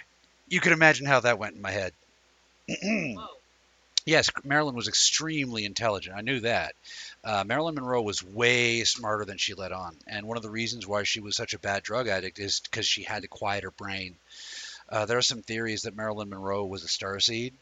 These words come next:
Speaker 1: but I, I don't know. Uh, none, I've never, none of the film quality from back then exists that is good enough that I can see the light through it. But if anybody ever, like, has, like, a keepsake from Marilyn Monroe and they want to, and they wanna know,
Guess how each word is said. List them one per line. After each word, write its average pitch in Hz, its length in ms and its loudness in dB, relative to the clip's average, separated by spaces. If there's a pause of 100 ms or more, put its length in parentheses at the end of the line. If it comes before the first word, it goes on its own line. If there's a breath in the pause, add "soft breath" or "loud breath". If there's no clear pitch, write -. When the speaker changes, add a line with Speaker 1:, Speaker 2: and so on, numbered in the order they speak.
(120)
Speaker 1:
but 104 120 -2
I, 98 280 0
I 107 40 2
don't 101 240 -4
know. 92 280 -10 (180)
Uh, 98 260 -6
none, 110 280 -4
I've 107 180 -4
never, 110 400 -2 (460)
none 131 260 -2
of 139 120 0
the 120 280 0
film 127 380 -8
quality 123 640 0
from 123 160 -12
back 110 240 0
then 117 280 -8
exists 104 680 -4 (560 loud breath)
that 113 260 2 (180)
is 123 260 0
good 131 220 2
enough 113 280 0
that 104 100 -4
I 98 40 -4
can 107 140 -12
see 120 180 -2
the 98 100 -8
light 98 260 -6
through 95 260 -12
it. 78 120 -14 (680 loud breath)
But 101 220 2
if 98 120 -2
anybody 175 320 0
ever, 170 320 2
like, 135 220 -2
has, 147 300 2
like, 143 140 -4
a 117 140 0
keepsake 156 680 0
from 165 200 -8
Marilyn 165 280 0
Monroe 170 540 0
and 117 160 -6
they 113 80 -2
want 123 340 0
to, 123 160 0
and 113 220 -4
they 117 60 -4
wanna 117 200 -2
know, 117 380 -6